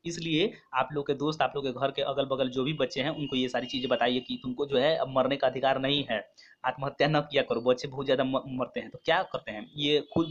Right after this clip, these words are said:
बोलिए कि एक तरीके से उनको अधिकार नहीं दिया गया है। और जो चीज़ें हम,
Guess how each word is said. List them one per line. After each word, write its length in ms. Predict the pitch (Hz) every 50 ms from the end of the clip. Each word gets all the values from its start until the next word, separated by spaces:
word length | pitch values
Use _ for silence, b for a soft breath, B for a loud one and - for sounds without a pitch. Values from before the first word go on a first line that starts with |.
| 147
बोलिए 220 | 147 156 156 170 175
कि 140 | 170 165 165
एक 320 | 156 - - - 147 151 -
तरीके 220 | 156 151 151 156
से 80 | 151 156
उनको 240 | - 156 147 147 143
अधिकार 340 | 135 143 135 143 143 143
नहीं 160 | 143 139 143 135
दिया 200 | 131 120 113 107
गया 120 | 107 98
है। 100 | 95 - B B B B B -
और 120 | 131 123
जो 220 | 120 120 151 170
चीज़ें 280 | 170 170 - 160 160 165
हम, 160 | 160 147 147